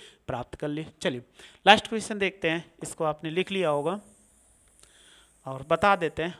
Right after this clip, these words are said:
आप तो सॉल्व कर सकते हैं, अब इतनी महारत है आप हासिल कर लिए होंगे। कह रहा है कि समीकरण x माइनस वाई प्लस वन लिखा गया है सात नंबर कि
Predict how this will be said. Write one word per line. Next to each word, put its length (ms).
आप 160
तो 60
सॉल्व 280
कर 160
सकते 320
हैं, 60
अब 100
इतनी 220
महारत 400
है 120
आप 140
हासिल 280
कर 120
लिए 180
होंगे। 260
कह 160
रहा 220
है 160
कि 80
समीकरण 560
x 240
माइनस 380
वाई 340
प्लस 300
वन 260
लिखा 300
गया 220
है 180
सात 320
नंबर 340
कि 140